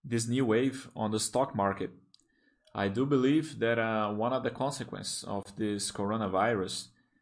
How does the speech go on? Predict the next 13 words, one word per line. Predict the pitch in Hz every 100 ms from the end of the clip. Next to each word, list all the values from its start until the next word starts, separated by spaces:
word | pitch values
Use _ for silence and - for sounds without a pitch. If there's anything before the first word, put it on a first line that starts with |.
| _ _
is | - 101
that, | 104 104
uh, | 107 104
people | 98 110 120 123
started | - - 113 117
to | 107
realize | 107 120 98 101 120 107 - - _ _ _ _ _ _ _ _ _ _ -
that, | 101 107 113 113 -
uh, | 117 107 104 104 101 101 - - -
you | 110 110
gotta | 127
save | 135 156 143
money, | 117 123 107